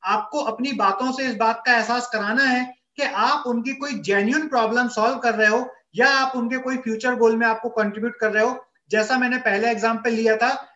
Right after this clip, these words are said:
कि मेरे पास कोई यदि sales का, मेरे पास कोई यदि interview देने आया और उसने मुझसे कहा कि, "सर, मैं आपका दो हज़ार पच्चीस का vision आपको दो हज़ार चौबीस तक achieve करा दूंगा।" बस एक line में मैंने उसको hire कर लिया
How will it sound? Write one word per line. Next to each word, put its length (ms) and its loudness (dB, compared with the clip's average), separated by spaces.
कि 100 -4
मेरे 200 2
पास 280 2
कोई 160 -2
यदि 180 -2
sales 360 0
का, 320 2
मेरे 220 2
पास 240 0
कोई 140 -2
यदि 160 -2
interview 400 -2
देने 220 -2
आया 300 2
और 120 -2
उसने 220 -2
मुझसे 300 -4
कहा 280 2
कि, 400 -8
"सर, 220 2
मैं 120 2
आपका 300 0
दो 260 4
हज़ार 480 2
पच्चीस 320 -4
का 120 2
vision 340 4
आपको 800 -2
दो 180 4
हज़ार 280 4
चौबीस 400 0
तक 140 2
achieve 360 -2
करा 220 0
दूंगा।" 440 -6
बस 200 0
एक 280 -2
line 300 2
में 160 0
मैंने 220 0
उसको 240 -2
hire 340 2
कर 120 -4
लिया 220 -2